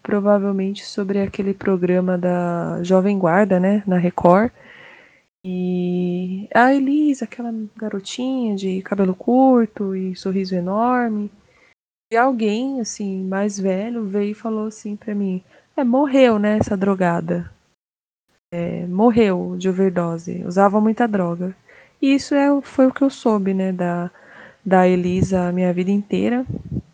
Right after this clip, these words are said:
até o momento em que eu vi a série. E quando eu descobri, assim, a, a questão da carreira dela, né, eu fiquei muito mexida também. Aquela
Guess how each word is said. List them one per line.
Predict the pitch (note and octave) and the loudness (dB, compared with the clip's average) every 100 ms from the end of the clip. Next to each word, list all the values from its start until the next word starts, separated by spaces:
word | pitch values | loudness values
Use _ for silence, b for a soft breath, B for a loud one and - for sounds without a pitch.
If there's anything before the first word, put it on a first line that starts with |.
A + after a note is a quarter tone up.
| _ _ _ _ G3 | _ _ _ _ 0
até | F#3 - G3 F#3+ G3+ F#3+ - | 0 0 0 0 0 -6 -8
o | G3 | -2
momento | F#3+ F#3+ F#3 F3 | 0 0 -2 -4
em | F#3+ | -6
que | F3+ | -2
eu | F#3 | 0
vi | F#3+ | 2
a | F#3 | 0
série. | - G3 F#3+ G#3+ B3+ _ B B B B B B - | -2 -4 -4 -4 -8 _ B B B B B B -4
E | G#3 G3+ G3+ G3 F#3+ F#3+ F#3+ F#3 F3+ F3+ - _ _ _ _ _ | 0 2 2 0 -2 -2 -2 -4 -4 -8 -12 _ _ _ _ _
quando | B3+ C#4 | -2 -2
eu | |
descobri, | B3+ - B3 F#3+ G#3 G#3+ G3+ | -2 -8 -4 -2 0 0 0
assim, | F#3+ - G3 F#3 F3+ F3 F3+ - _ _ | -4 -8 -8 -6 -6 -8 -12 -18 _ _
a, | G#3+ F#3+ F#3+ - F#3+ | -12 -10 -10 -10 -12
a | |
questão | - G3 - G#3+ A3 B B B B B | -10 -8 -6 -6 -6 B B B B B
da | G#3+ A3+ | 0 0
carreira | - C4 A3 G#3+ G#3 | 2 2 4 4 2
dela, | F3+ F#3 F3+ F3+ | 2 0 0 -2
né, | F3+ F3+ F#3 _ b b b _ _ _ _ | -2 -4 -6 _ b b b _ _ _ _
eu | - | -16
fiquei | - B3 | -6 -2
muito | A#3+ B3+ D4 | -2 -2 -2
mexida | D4 - A#3 G#3+ G#3+ | -2 -4 -4 -4 -4
também. | G#3+ G3 F#3+ A3 A#3 G#3 | -4 -4 -2 -2 -2 -4
Aquela | G#3+ C4 C#4 C4+ | -4 -2 -2 -2